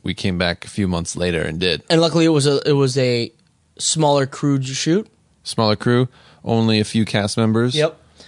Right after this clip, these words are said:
Speaker 2: Um, in fact, this, this is a thing. I think we've told this story before. We had one of the cast members had to put a wig on to be one of the ladies who couldn't be there.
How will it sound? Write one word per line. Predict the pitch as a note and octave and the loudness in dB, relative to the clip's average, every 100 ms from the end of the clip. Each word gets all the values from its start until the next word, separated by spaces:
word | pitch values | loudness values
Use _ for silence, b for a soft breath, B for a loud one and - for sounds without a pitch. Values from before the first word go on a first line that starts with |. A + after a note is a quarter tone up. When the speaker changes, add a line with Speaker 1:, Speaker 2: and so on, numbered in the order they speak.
| B B - | B B 0
Speaker 2:
Um, | D3 D3 | 2 2
in | |
fact, | C#3+ E3 D3+ - B B B B | 2 2 0 -2 B B B B
this, | D#3+ F3+ - | 0 0 -8
this | E3+ D#3 D3 D3+ | -18 -10 -4 0
is | D3 | 0
a | E3+ | 0
thing. | G#3 B3+ - - | 2 0 0 -6
I | |
think | C3+ G#3+ | -2 0
we've | G#3+ | 0
told | F3+ G3 F#3+ | 2 2 4
this | F3+ | 2
story | - F#3 | 2 2
before. | F3+ - A#3 | 2 2 2
We | C3 | 2
had | B2+ C3+ C3 | 2 2 2
one | C3+ | 2
of | C#3+ | 2
the | C#3 | 2
cast | D#3 E3+ - | 2 0 0
members | C#3+ C#3+ | 0 0
had | D3 | 0
to | C3 | -2
put | - | 0
a | C#3+ | 2
wig | D3+ D#3 | 2 2
on | C3+ | 2
to | C3+ | 2
be | C3+ | 2
one | C3 C3+ | 2 2
of | C3 | 2
the | |
ladies | B2+ C#3+ C#3 | 4 2 2
who | C3 | -2
couldn't | C3 B2+ | -2 -2
be | B2 E3 | 2 2
there. | C3 | 2